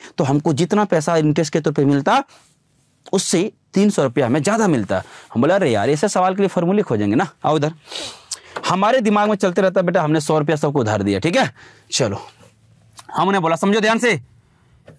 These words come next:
अगर मान लो समझो कि अगर तीन परसेंट अधिक दिए होते, अधिक रेट पर दिए होते, समझो अगर हम लोग यहाँ पर समझिएगा क्या कि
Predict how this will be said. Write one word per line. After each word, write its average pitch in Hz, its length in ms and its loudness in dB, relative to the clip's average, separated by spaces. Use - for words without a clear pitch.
अगर 240 300 2
मान 226 180 2
लो 180 80 0
समझो 175 420 2
कि - 300 -6
अगर 226 240 2
तीन 269 240 2
परसेंट 254 220 2
अधिक 208 200 2
दिए 202 140 4
होते, 160 200 2
अधिक 190 240 2
रेट 202 140 0
पर 185 120 0
दिए 160 140 2
होते, 123 220 0
समझो 202 400 0
अगर 160 220 2
हम 180 180 2
लोग 202 220 2
यहाँ 156 160 0
पर 190 220 0
समझिएगा 170 520 0
क्या 170 260 2
कि 208 100 2